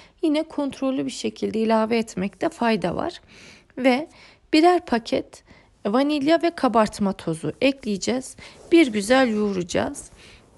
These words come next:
Ee, böyle kulak memesi kıvamında sert bir kurabiye hamurumuz olacak. Ee, bardak ölçülerimden bahsetmek istiyorum. Çay bardağı ölçüm yüz yirmi mili-,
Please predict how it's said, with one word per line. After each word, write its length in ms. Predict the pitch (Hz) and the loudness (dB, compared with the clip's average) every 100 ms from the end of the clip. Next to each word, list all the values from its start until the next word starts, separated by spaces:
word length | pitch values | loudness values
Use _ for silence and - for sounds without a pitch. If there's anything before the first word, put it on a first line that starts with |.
| - | -2
Ee, 320 | 226 220 - | 0 0 0
böyle 300 | 294 285 - - _ _ _ - | 0 0 -2 -8 _ _ _ -2
kulak 320 | 330 349 - | 2 2 2
memesi 380 | 214 190 - - | 0 0 -2 -4
kıvamında 600 | 214 190 185 196 262 277 | -2 0 -2 -4 -4 -4
sert 520 | - 349 302 - - | 2 4 4 0 -2
bir 240 | 277 - - - _ - | -2 -4 -16 -20 _ -10
kurabiye 460 | - 269 214 175 175 | 2 4 6 4 0
hamurumuz 520 | 175 165 156 160 - | 0 -2 -2 -4 -6
olacak. 600 | - - - - - - _ _ - - - - _ - - - - - - - - | -8 -8 -6 -6 -10 -20 _ _ -20 -20 -20 -20 _ -20 -20 -20 -20 -20 -20 -20 -6
Ee, 260 | 247 247 220 | -2 0 4
bardak 400 | 277 294 320 262 | 6 6 2 2
ölçülerimden 720 | 240 - 233 220 220 214 202 | -2 -2 -2 0 0 2 0
bahsetmek 540 | 190 175 190 190 185 - | 0 -4 -6 -6 -8 -8
istiyorum. 360 | - 233 349 - - - _ - | -8 -6 -8 -12 -20 -20 _ -4
Çay 320 | 311 311 226 | 4 4 6
bardağı 440 | 214 202 202 196 | 2 2 2 2
ölçüm 400 | 185 - 196 190 | 0 -2 -2 -2
yüz 220 | 202 208 | -2 -2
yirmi 200 | 240 254 | -2 0
mili-, 320 | 285 277 277 | -2 -2 -4